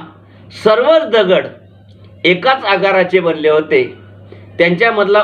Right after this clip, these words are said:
ओबडधोबडपणा नष्ट झालेला होता, ते चकचकीत बनले होते.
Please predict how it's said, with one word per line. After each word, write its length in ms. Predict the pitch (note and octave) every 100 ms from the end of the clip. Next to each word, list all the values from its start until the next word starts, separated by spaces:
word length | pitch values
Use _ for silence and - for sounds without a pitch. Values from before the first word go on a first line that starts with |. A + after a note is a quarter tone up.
| F3
ओबडधोबडपणा 880 | F3 F3+ G#3 F3+ F#3+ G3 F#3 F3+ F#3+
नष्ट 300 | E3+ E3 F#3
झालेला 420 | E3+ E3+ F3 E3+
होता, 340 | E3 E3+ C#3 - - - - - - -
ते 80 | G3+
चकचकीत 680 | - F3+ - C#4 C#4+ D4+
बनले 320 | C#4+ G#3+ F#3 E3+
होते. 340 | D#3 D#3 C#3+